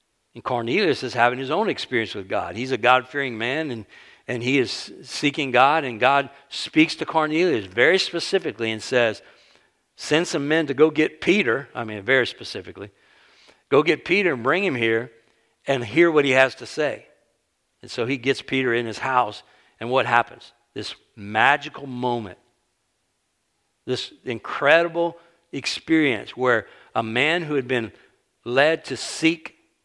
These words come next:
um, another man's, uh, words, and a man who was s-, sent to give the word of God to, uh, that man, is, and they're having this experience together, and the whole family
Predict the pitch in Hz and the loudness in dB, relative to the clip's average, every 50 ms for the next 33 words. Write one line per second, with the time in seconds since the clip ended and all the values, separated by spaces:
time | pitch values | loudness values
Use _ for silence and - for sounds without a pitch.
0 | _ - 110 _ _ _ _ - 117 117 113 - _ - 113 113 117 117 135 147 | _ -20 -20 _ _ _ _ -4 -4 -4 -4 -6 _ -6 -4 -4 0 0 0 0
1 | 143 143 123 120 117 113 110 117 113 110 - - _ _ _ _ _ _ _ _ | 0 -2 -4 -2 -2 -2 -2 -4 -6 -8 -14 -20 _ _ _ _ _ _ _ _
2 | _ _ - 113 110 101 98 101 117 127 131 120 101 95 104 123 - - - _ | _ _ 0 0 0 0 -2 -2 -2 0 0 0 0 -2 -6 -10 -16 -18 -18 _
3 | _ _ _ _ _ _ _ _ _ _ _ _ _ - 127 120 117 107 113 135 | _ _ _ _ _ _ _ _ _ _ _ _ _ -4 -2 -2 -2 -2 -4 -2
4 | 147 147 147 139 131 131 123 120 113 - - - - - - - - - - - | -2 -2 -2 -4 -4 -4 -4 -4 -6 -8 -12 -14 -16 -18 -18 -20 -20 -18 -14 -12
5 | - - 151 151 160 - - _ _ _ _ _ _ _ _ - - 131 127 113 | -4 -2 -2 -2 -2 -4 -12 _ _ _ _ _ _ _ _ -6 -4 -4 -4 -4
6 | 107 101 135 156 160 131 123 - - - 127 123 117 120 127 131 123 113 110 117 | 0 2 4 4 4 2 -4 -14 -20 -8 -6 -4 0 0 0 2 0 -2 0 2
7 | 120 120 113 117 113 - - - 131 120 120 113 - - _ _ _ _ _ _ | 2 2 2 0 -2 -8 -14 -8 -6 -4 -4 -6 -8 -14 _ _ _ _ _ _
8 | _ _ _ _ 113 107 98 98 98 107 101 98 107 107 117 101 95 95 98 101 | _ _ _ _ -6 -6 -6 -6 -8 -12 -8 -4 -4 -4 -2 -4 -12 -12 -14 -14
9 | 107 _ _ _ _ _ _ _ _ _ _ _ _ _ _ _ _ _ _ _ | -16 _ _ _ _ _ _ _ _ _ _ _ _ _ _ _ _ _ _ _
10 | _ _ _ - - 127 110 - 120 123 120 117 113 - - - 120 131 139 135 | _ _ _ -4 -4 -4 -4 -6 -8 -6 -6 -6 -6 -6 -8 -2 0 0 2 2
11 | 127 127 120 120 113 110 104 - 110 - - _ - 127 120 110 - - 110 110 | 2 0 0 -4 -12 -12 -12 -12 -14 -14 -14 _ -6 -6 -6 -6 -10 -10 -6 -4
12 | 110 107 101 101 101 98 98 123 117 110 - - 120 113 107 101 95 90 90 | -4 -4 -4 -8 -12 -12 -10 -10 -10 -10 -10 -10 -10 -8 -8 -10 -12 -16 -18